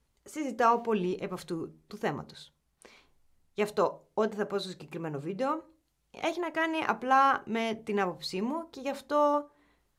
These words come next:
μην το πάρεις περισσότερο προσωπικά από ό,τι θα έπρεπε. Λόξα, θηλυκό, η ιδιοτροπία, η παραξενιά, η τρέλα. Ή αλλιώς,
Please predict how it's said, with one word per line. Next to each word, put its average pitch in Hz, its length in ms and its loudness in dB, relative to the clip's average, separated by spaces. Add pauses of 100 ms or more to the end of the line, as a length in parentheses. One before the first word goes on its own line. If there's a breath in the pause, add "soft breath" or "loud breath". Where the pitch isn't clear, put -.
μην 269 200 -2
το 214 80 2
πάρεις 208 340 2
περισσότερο 208 480 -2
προσωπικά 190 640 -2 (420)
από 233 180 -4
ό,τι 226 140 -2
θα 208 80 -2
έπρεπε. 156 440 -2 (3500)
Λόξα, - 480 -4 (220)
θηλυκό, 180 600 -6 (380)
η 196 280 -6 (360)
ιδιοτροπία, 180 920 -4
η 190 100 -8
παραξενιά, 160 840 -6
η 208 100 -6
τρέλα. - 480 -4 (500)
Ή 180 160 -2
αλλιώς, 180 440 0